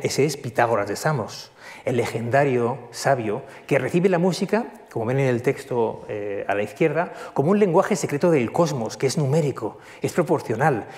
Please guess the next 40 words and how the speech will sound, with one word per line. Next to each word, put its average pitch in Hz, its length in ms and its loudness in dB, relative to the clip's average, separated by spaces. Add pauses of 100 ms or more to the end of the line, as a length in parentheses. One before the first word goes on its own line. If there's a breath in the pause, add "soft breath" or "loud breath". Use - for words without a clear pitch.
(120)
y 139 80 0
lo 143 60 6
establece 147 440 0
como 160 220 4
base 175 260 2
de 160 80 2
su 139 140 0
educación, 131 480 0
de 120 60 -2
su - 100 -4
sabiduría, 120 680 0 (340 loud breath)
capaz 147 280 2
de 165 100 4
curar 143 260 2
el 165 120 4
alma 202 400 0 (120)
y 147 60 0
de 127 80 2
explicar 135 440 2
el 117 120 -2
cosmos. - 560 -8
Dice 127 480 0 (340 loud breath)
el 123 200 -2
fragmento 120 380 0
de 120 120 2
Jámblico 131 440 0
que 165 340 0 (480 loud breath)
él, - 460 -2
eh, - 440 -4
enderezaba 123 500 2
las 135 200 2
almas 139 240 2
de 117 60 0
sus 110 160 -2
acólitos 131 440 0
a 127 60 -2
través 113 240 -2
de 143 80 0
la 110 120 -4
música, - 520 -6